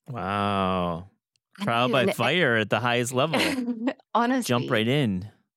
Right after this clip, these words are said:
Speaker 2: But it's just, um, it's the most amazing place. So for anyone who doesn't know, it's this, it's, um, an, an incredible cookery school set on an,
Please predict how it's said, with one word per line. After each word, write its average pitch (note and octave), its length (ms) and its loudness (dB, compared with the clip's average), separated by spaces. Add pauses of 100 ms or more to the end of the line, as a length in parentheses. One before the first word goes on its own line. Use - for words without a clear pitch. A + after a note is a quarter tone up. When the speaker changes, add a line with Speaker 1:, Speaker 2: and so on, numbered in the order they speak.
(180)
Speaker 2:
But A3 100 2
it's - 260 0
just, A3+ 420 -2
um, F3+ 500 0 (160)
it's A3 160 -2
the A#3+ 100 0
most A#3+ 260 2
amazing G#3 300 0
place. G#3+ 220 -2
So F3+ 120 -2
for F3 120 -2
anyone F3 300 0
who F3+ 80 0
doesn't E3 280 -2
know, E3+ 220 2
it's - 220 -4
this, E3 340 -6
it's, - 400 -2
um, D3+ 360 -2
an, D#3+ 280 0
an E3 80 2
incredible F3 480 0
cookery D3+ 340 -4
school C3+ 400 -2
set E3 380 -2
on D#3 80 2
an, D3+ 160 -2